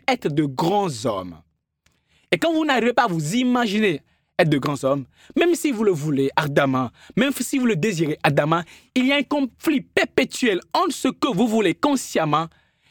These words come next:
et ce que vous imaginez inconsciemment. Et quand il y a ce conflit, cette dichotomie de pensée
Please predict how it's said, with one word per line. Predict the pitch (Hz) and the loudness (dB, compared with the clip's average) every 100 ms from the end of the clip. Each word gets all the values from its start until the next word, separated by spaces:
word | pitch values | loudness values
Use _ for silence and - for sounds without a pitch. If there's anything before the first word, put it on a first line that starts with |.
| - | -8
et | 151 | -6
ce | 226 | -2
que | 254 | 0
vous | 202 151 | 0 0
imaginez | 202 202 180 139 143 143 | 2 2 0 -2 -2 -2
inconsciemment. | 135 139 123 - - 85 73 _ _ _ _ _ _ _ - | -4 -4 -6 -6 -12 -12 -14 _ _ _ _ _ _ _ -2
Et | |
quand | 170 | -2
il | 311 | 0
y | |
a | 269 | -2
ce | 285 | -2
conflit, | - 311 269 - 196 160 - | 0 0 0 -2 -2 -2 -4
cette | - 262 156 143 | -4 -4 -4 -4
dichotomie | 269 - 277 - 226 214 185 | -4 -2 -4 0 0 2 0
de | 151 | 0
pensée | 196 170 - 160 127 | -2 -2 -2 -2 -4